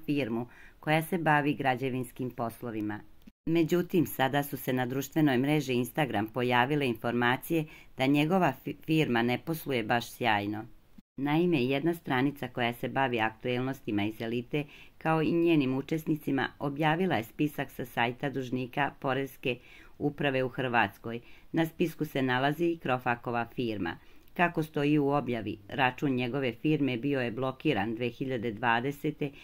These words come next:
i dve hiljade dvadeset treće godine,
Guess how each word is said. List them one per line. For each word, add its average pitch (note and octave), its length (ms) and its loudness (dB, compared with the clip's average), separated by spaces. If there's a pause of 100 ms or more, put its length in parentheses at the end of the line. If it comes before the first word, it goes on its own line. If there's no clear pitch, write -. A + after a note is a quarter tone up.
(220)
i C3 100 -6
dve D3 180 4
hiljade D3 400 0
dvadeset C3+ 540 0
treće C3+ 360 -4
godine, A2+ 520 -2